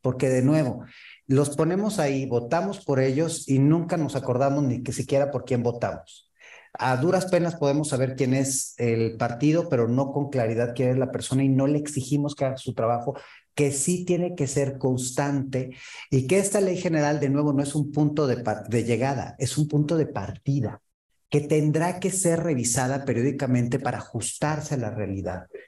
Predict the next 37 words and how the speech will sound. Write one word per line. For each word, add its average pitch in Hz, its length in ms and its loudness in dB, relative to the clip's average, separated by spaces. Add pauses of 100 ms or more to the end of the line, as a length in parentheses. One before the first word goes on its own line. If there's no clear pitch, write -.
(460)
Le 143 120 4
tenemos 185 520 2
que 160 100 -4
exigir 151 380 -2
a - 20 4
esas 151 240 -2
autoridades 120 520 0
que - 100 -4
nos 117 160 -4
pidieron 127 440 2
el 117 120 0
voto 120 420 0
que 156 160 2
hagan 165 320 0
su 151 160 -4
trabajo 120 340 -2
y 131 40 2
se 127 140 -6
comprometan 127 760 0 (260)
y 143 120 4
no 170 180 4
salgan 175 400 0
con 131 260 0
que 135 100 0
es 139 160 -4
culpa 143 280 0
del 120 160 0
pasado, 131 560 -2
que 120 80 0
es - 80 -8
culpa 127 400 0 (280)
de 123 1120 2
el 131 140 2
extraterrestre 127 840 0
que 127 100 4
va 113 180 0
pasando. 113 560 -4